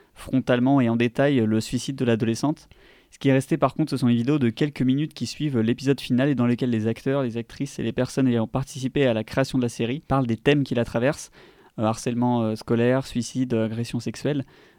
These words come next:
en donnant des conseils par exemple sur le consentement. Euh, c'est très intéressant car c'est une série Netflix, donc elle va toucher des, des millions de, des millions de personnes. Et, euh, de, elle se destine surtout aux ados,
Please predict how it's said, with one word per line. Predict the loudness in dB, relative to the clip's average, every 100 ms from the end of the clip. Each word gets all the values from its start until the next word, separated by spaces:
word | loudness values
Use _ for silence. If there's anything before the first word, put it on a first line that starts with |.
| 0
en | 4
donnant | 6 6
des | 4
conseils | 0 0 0 2 2
par | 2 0
exemple | 0 -2 -4
sur | -4 -4
le | 0
consentement. | 0 0 -2 0 0 -2 _ -20 -20 -20 _ -8
Euh, |
c'est | -6 -6
très | -2 0
intéressant | 2 2 0 0 -2
car | 0
c'est | -2
une | 0
série | 0 2
Netflix, | 0 0 -4 -2
donc | 0 0
elle |
va | -2
toucher | -4 -6 -4
des, | -2 -4
des | -6
millions | -4 0 0 0
de, | -2 -6
des | -4 -2
millions | -2 -2
de |
personnes. | -4 -4 -4 -4 _ _ 2
Et, | 4 6
euh, | 6 4
de, | 2 2
elle | 0
se | 0
destine | -2 0 -2
surtout | 0 0 4
aux | 6 6
ados, | 6 4